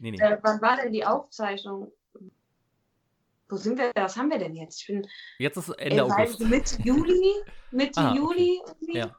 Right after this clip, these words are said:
Speaker 2: Irgendwie so,
Speaker 1: Aber
Speaker 2: ja.
Speaker 1: wurde ja wirklich dann relativ zeitnah ausgestrahlt.
Speaker 2: Ja, ja, genau. Ich glaub, einen Monat später.
Speaker 1: Was hast du dann gedacht, als du das Tattoo gesehen hast? Also auf dem Tattoo, für die, die es nicht gesehen haben, stand, äh, ein Herz und "Serkan ist meiner",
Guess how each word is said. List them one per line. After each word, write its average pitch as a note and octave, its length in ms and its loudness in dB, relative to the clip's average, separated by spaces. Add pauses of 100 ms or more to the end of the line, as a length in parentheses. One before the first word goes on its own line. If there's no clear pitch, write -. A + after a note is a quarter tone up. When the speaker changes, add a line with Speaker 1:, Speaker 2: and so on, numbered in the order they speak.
Speaker 2:
Irgendwie B3 260 -2
so, G#3+ 120 -2
Speaker 1:
Aber C#3+ 160 4
Speaker 2:
ja. B2+ 60 0
Speaker 1:
wurde D#3+ 160 4
ja E3+ 100 4
wirklich E3+ 260 -4
dann F3 120 -4
relativ D#3 400 -4
zeitnah D3+ 300 -6
ausgestrahlt. F#2+ 640 -10 (1040)
Speaker 2:
Ja, C#4+ 120 4
ja, C#4+ 160 8
genau. G#3+ 500 4
Ich G3 80 -4
glaub, A3 160 -10
einen A3+ 80 -4
Monat A#3+ 320 0
später. F#3+ 600 -6 (840)
Speaker 1:
Was G#2+ 400 -4
hast - 240 -2
du A#2+ 160 -4
dann A2 400 -2 (520)
gedacht, A#2 400 -4
als - 140 -8
du G#2+ 60 -10
das - 100 -14
Tattoo A#2 520 -6
gesehen A2+ 420 -4
hast? D3 300 -6
Also A#2+ 160 -2
auf B2+ 100 -4
dem C#3 120 -2
Tattoo, C#3+ 360 -2
für C3+ 160 -2
die, A#2+ 160 -4
die A2 80 -6
es - 100 -10
nicht D3 140 -4
gesehen B2+ 260 -4
haben, B2 120 -4
stand, A2 440 -6
äh, G#2+ 180 -6
ein G#2 140 -8
Herz A#2+ 440 0
und A2+ 360 -6
"Serkan A2 500 -4
ist - 200 -10
meiner", G2 460 -4